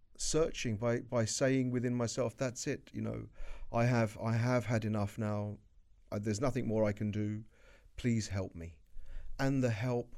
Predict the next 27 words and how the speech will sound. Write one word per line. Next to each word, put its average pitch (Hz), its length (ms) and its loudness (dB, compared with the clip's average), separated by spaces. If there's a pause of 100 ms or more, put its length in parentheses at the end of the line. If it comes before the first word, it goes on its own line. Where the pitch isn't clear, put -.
(140)
will 107 220 0
come. - 340 -8 (640)
But 113 160 -2
you 127 240 8
have 117 300 2
to 113 160 -4
surrender, 90 500 -4 (640)
and 104 500 2
you 113 220 2
have 120 320 2
to 113 160 -4
say, 117 260 0
"That's 123 320 -4
it. 139 160 -2
I 107 100 0
can't, 113 380 -4
I, 110 60 -2
you 113 80 -2
know, 107 160 0
I 107 40 4
can't 117 280 2
deal 135 140 2
with 170 100 -2
this 143 160 -4
anymore. 101 340 -2
That's 107 320 -4
it." - 240 -2